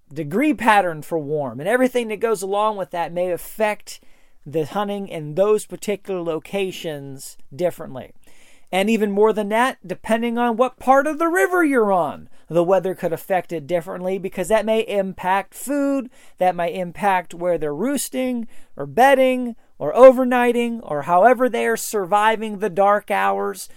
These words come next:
whether it's on a tree, on the ground, or in the water. And weather is gonna affect things differently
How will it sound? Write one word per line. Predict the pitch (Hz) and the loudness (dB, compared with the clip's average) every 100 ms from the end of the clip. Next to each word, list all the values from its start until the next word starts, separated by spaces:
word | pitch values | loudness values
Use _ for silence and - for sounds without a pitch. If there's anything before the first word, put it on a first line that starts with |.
| _ | _
whether | - 165 175 | -4 -2 -2
it's | 160 | -4
on | 175 165 | -6 -6
a | 156 | -8
tree, | - 180 | -4 0
on | 175 | 0
the | 165 | 0
ground, | 151 160 165 143 | -4 -4 -4 -6
or | 156 | -6
in | 170 | -6
the | |
water. | 139 147 147 143 135 - - - - - _ _ _ - - - - - - | -4 -4 -4 -6 -10 -14 -20 -20 -20 -20 _ _ _ -20 -20 -20 -20 -16 -8
And | 165 165 160 156 139 - - _ - | -6 -6 -8 -10 -14 -16 -20 _ -14
weather | 151 196 226 240 233 | 2 6 8 8 6
is | 175 | 2
gonna | 214 202 | -4 -4
affect | 185 - 202 185 - | -6 -4 -2 -2 -2
things | 196 170 156 123 | -8 -6 -8 -4
differently | 196 202 202 190 180 180 175 160 | -2 -2 -4 -10 -6 -6 -6 -10